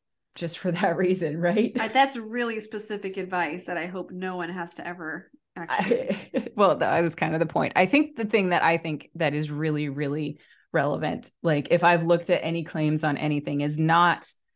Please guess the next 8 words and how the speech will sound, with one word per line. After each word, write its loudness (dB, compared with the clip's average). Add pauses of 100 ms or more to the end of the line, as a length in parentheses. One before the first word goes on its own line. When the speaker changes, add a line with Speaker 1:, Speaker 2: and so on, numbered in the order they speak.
(140)
Speaker 1:
necessarily 0
national -2
parks, -4
but -6
actually -2
the -6
cave -8
system. -10